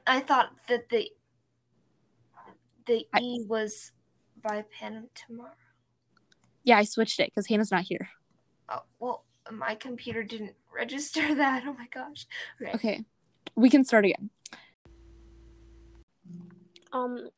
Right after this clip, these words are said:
Speaker 3: if you hear screaming, that's because my dad's friends are over and watching the Packer game soon.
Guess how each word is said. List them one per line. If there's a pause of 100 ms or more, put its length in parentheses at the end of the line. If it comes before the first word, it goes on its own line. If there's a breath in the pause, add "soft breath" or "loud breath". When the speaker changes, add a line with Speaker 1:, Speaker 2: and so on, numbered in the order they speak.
(120)
Speaker 3:
if
you
hear
screaming, (340)
that's
because (540)
my
dad's (460)
friends
are
over
and
watching
the
Packer
game (180)
soon.